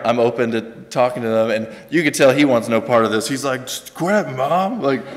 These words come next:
I can make my own friends," kind of thing. Um, and little did I know that that actual interaction saved me a little bit later down the road.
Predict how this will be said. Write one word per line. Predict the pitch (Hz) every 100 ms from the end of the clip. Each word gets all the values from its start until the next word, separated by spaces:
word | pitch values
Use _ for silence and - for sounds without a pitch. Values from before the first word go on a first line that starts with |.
| - 147
I |
can | 147 165
make | 185
my | 185
own | 190
friends," | 196 170 151 113 -
kind | 135 120
of | 117
thing. | 113 110 - - - - -
Um, | 127 123 113 110 - - - - - - _ - -
and | 147
little | 151 180
did | 160
I | 143
know | 156 151
that | 127
that | 143 143
actual | 135 - 131
interaction | 127 120 120 123 120 104
saved | - 123 120 117
me |
a | 107
little | 113
bit | 113 -
later | 110 110
down | 110 110
the | 104
road. | 110 120 113